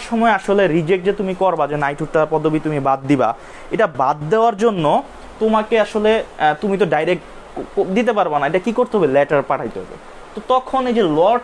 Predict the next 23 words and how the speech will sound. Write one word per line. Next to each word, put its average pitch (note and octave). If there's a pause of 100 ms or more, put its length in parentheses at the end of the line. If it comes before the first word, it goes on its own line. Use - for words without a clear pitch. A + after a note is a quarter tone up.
চ্যামসফোর্ড A3
যেটা, C3+
তার F3+
কাছে F#3
চিঠি F3
লেখে, D#3
সে A3
ছিল A3+ (600)
viceroy E3+ (120)
of, F3 (260)
আহ, B2+
viceroy E3+ (100)
of G#3+ (140)
India, E3+ (580)
মানে F3+ (160)
ইন্ডিয়ার A3
মধ্যে F#3
আসলে, E3
আহ, A#2+
রাজার E3+ (160)
প্রতিনিধি A#3+
থাকে F#3
না, D#3+